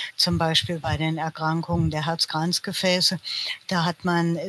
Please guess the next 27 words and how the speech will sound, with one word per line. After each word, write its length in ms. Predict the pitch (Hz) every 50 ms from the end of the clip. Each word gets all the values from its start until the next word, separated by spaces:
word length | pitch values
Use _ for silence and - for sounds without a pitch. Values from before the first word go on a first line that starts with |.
| 170 -
die 220 | 180 180 170 160
typischen 480 | - - - 220 - - 180 - - 190
Erkrankungen 680 | 175 175 160 - - 170 170 180 165 - 185 180 175 160
der 140 | 160 160
Frauen 500 | 156 - - - 156 160 165 170 175 175
gar 220 | 160 - 151 151 156
nicht 300 | 160 165 160 - - -
bedacht 560 | 175 156 - 170 190 220 - - - - 165
oder 260 | 170 170 170 160 156
gar 240 | 147 156 151 147 151
nicht 300 | 156 156 147 - - -
gesehen. 720 | 165 160 - - 165 165 202 220 202 160 156 170 190 208 - - - - - - - - -
Und 260 | - 180 175 175 160
deswegen 840 | 165 160 160 - - - 175 170 170 170 165 170 170 165 165 165 165 - -
hat 160 | 143 170 170 - -
man 180 | 180 175 175
auch 220 | - - 156 - -
keine 440 | - - 160 156 160 170 180 165
richtigen 460 | 175 180 170 - - 175 156 160 160 156
Strategien 840 | - - - 170 160 156 - 165 156 - - 190 220 240 208 165 147
für 180 | - - 160
die 140 | 143 147 156
Symptome 600 | 147 - 160 156 151 - - 165 151 151 151 151 -
und 200 | - 160 156 151
die 80 | 156
Diagnose. 840 | - - 156 147 147 143 - 165 156 143 143 147 147 139 - 147 - - - - - - - - - - - - _ _
Und 460 | 185 185 180 175 180 208 247 -